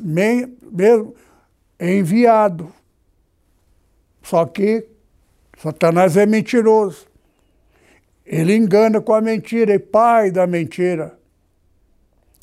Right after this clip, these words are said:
Então, o reverendo teólogo, não tendo o Espírito Santo, aceitou o dinheiro. E era um homem de coração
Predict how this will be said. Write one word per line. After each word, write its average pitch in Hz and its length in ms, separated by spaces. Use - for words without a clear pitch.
Então, 202 760
o 175 120
reverendo 185 760
teólogo, 185 840
não 175 240
tendo 185 400
o 175 60
Espírito 170 640
Santo, 226 580
aceitou 208 680
o 226 40
dinheiro. 233 560
E 262 200
era 226 260
um 285 120
homem 220 300
de 208 120
coração 214 920